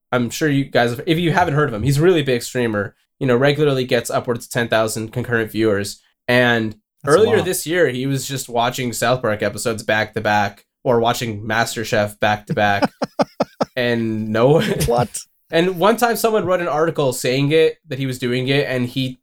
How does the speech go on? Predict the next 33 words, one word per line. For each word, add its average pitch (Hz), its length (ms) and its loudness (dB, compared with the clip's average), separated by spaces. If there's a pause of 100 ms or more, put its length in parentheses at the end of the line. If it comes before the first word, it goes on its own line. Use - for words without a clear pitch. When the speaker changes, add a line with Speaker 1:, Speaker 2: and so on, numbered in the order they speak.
(100)
Speaker 1:
posted 147 340 2
on - 160 2
his 127 180 -2
Reddit, 113 400 2 (280)
"Had 143 280 0
to 170 100 2
delete 147 400 0
the 131 120 0
vod 135 360 4
because 127 320 -8
some 131 220 -4
idiot 120 420 -2
called 117 280 -2
me 110 160 0
out, 110 320 2
lol." 101 480 -2 (180)
It's 90 220 -14
like, - 160 -10 (440)
I 104 100 -6
don't 104 120 -4
know. 101 320 -6 (760)
Speaker 2:
What 175 120 -4
do 339 60 -2
you 370 100 2
expect? - 480 0
If 160 140 2
I, 196 120 6
if 220 200 -2
I 226 80 4
picked - 320 -2
up 220 140 -2
a 160 80 0
book 160 520 -2